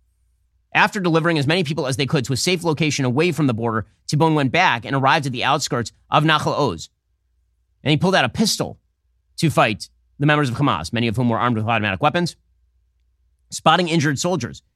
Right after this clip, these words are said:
T-Bone once again opted to put his personal mission on hold to help the wounded retreat to a hospital before going back to look for his son. By the way, that is, I mean, can you imagine that? Your own child is calling you from the bunker and asking for your help,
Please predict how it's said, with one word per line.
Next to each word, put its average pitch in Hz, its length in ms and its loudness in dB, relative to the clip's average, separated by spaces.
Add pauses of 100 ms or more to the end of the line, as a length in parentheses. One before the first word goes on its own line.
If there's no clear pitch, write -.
(180)
T-Bone 170 260 2
once 151 160 0
again 170 240 0
opted 143 280 0
to 131 40 -4
put 147 100 -2
his 135 80 -4
personal 190 380 -2
mission 156 240 0
on 135 100 2
hold 160 200 2
to 139 80 -2
help 180 200 0
the 165 60 -2
wounded 160 240 2
retreat 135 320 -2
to 151 80 0
a 135 40 2
hospital 127 540 0 (160)
before 185 300 0
going 160 200 2
back 135 180 2
to 147 80 -6
look 135 100 -4
for - 100 -8
his 120 80 -2
son. 113 200 -2
By 131 100 2
the 147 80 2
way, 131 300 0
that 147 160 2
is, 127 180 -4 (1000)
I - 60 -2
mean, 143 80 2
can 180 100 2
you 202 80 4
imagine 160 360 0
that? 160 180 -2
Your 123 140 -2
own 160 160 0
child 135 280 0
is 110 80 -6
calling 127 300 -2
you 87 140 -2
from 113 160 -4
the 107 40 0
bunker 104 460 -4
and 107 220 -6
asking 113 420 -2
for 110 120 -8
your 107 80 -2
help, 117 300 0